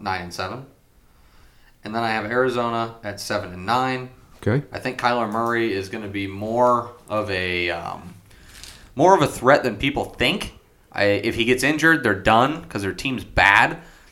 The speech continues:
Speaker 1: but they have a young talent, and they have the ability, they certainly have the ability to win games. Larry Fitzgerald is still a leader, will be that
Speaker 2: Agreed.
Speaker 1: leader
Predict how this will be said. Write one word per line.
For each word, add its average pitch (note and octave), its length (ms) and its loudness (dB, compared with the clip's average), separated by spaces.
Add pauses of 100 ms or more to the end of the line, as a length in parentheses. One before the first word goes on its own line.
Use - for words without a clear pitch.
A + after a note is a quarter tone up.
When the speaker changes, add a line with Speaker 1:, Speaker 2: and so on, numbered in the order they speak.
(100)
Speaker 1:
but A#2+ 100 2
they A#2+ 60 4
have A#2 100 4 (120)
a G2+ 40 -8
young B2 260 2
talent, A2 520 0 (520)
and G#2+ 460 -4
they G#2 140 2
have A#2 300 2
the A2+ 100 0
ability, G2+ 840 0 (320)
they G#2 120 -4
certainly D#3+ 340 2
have A2+ 120 2
the A2 60 2
ability G#2 300 2
to F#2+ 60 0
win F#2+ 180 -6
games. E2 360 -12
Larry A2+ 180 2
Fitzgerald F#2+ 720 -4 (100)
is A2 260 -2
still A2+ 280 -2
a G#2+ 60 -4
leader, F#2 460 -4 (300)
will B2+ 220 6
be A#2+ 140 4
that A2 180 6
Speaker 2:
Agreed. G2+ 180 10
Speaker 1:
leader G2+ 340 0